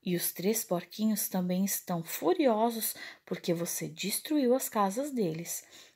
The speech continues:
Um abraço dos meus advogados, Chapeuzinho Vermelho.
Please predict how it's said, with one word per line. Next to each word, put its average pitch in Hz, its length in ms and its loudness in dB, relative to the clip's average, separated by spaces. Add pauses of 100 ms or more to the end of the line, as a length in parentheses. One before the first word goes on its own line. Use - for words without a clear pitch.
(140)
Um 180 200 2
abraço 160 640 0 (240)
dos 185 220 0
meus 180 260 4
advogados, 185 1080 0
Chapeuzinho 160 680 -4
Vermelho. 180 600 -2